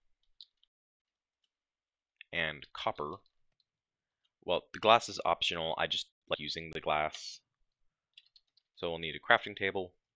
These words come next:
which with crafting tables, you can convert into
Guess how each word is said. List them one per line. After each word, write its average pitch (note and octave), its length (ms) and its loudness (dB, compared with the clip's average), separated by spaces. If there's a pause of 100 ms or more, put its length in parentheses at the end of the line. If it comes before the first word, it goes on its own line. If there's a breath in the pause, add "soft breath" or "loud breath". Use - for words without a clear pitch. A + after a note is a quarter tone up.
(280)
which - 360 -2 (180)
with D#2 140 -6 (100)
crafting A2 240 2
tables, F#2 600 -2 (1120)
you E2+ 140 -4
can D#2+ 280 -6
convert D#2 440 -4 (140)
into D2+ 680 -8